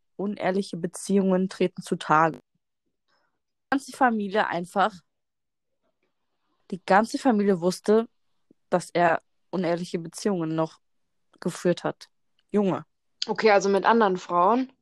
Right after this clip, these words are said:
Speaker 1: Ja, genau.
Speaker 2: Nebenbei, also n-, währenddessen, oder wie?
Speaker 1: Ja, ja, währenddessen er mit seiner Frau zusammen war wohl.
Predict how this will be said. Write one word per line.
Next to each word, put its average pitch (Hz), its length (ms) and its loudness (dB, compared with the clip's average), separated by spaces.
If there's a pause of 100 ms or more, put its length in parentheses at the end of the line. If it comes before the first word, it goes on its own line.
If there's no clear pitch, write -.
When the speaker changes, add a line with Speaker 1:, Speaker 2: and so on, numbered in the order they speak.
(500)
Speaker 1:
Ja, 175 340 4 (140)
genau. 170 440 -2 (800)
Speaker 2:
Nebenbei, 233 720 6
also 180 200 0
n-, 190 440 -6
währenddessen, 233 760 2
oder 170 240 0
wie? 175 220 -2 (640)
Speaker 1:
Ja, 208 240 -4
ja, 190 220 -2
währenddessen 226 480 -2
er 214 100 -2
mit 214 140 -8
seiner 196 200 -4
Frau 214 220 -2
zusammen 226 460 -2
war 226 240 2
wohl. 220 300 0